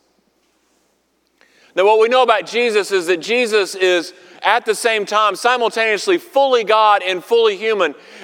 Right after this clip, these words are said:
And the greatest part about that is, is that he gets every bit of our desires.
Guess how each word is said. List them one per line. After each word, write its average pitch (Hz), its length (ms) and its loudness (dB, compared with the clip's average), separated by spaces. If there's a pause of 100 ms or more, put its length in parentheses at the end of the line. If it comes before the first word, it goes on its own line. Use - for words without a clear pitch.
And 208 100 0
the 208 60 0
greatest 277 320 0
part 233 160 2
about 233 320 0
that 190 160 2
is, 180 160 -2
is 175 120 -4
that 180 220 -2 (380)
he 233 160 -4
gets 247 280 0
every 285 320 0
bit 247 240 2
of 220 80 0
our 208 220 2
desires. 170 1000 -4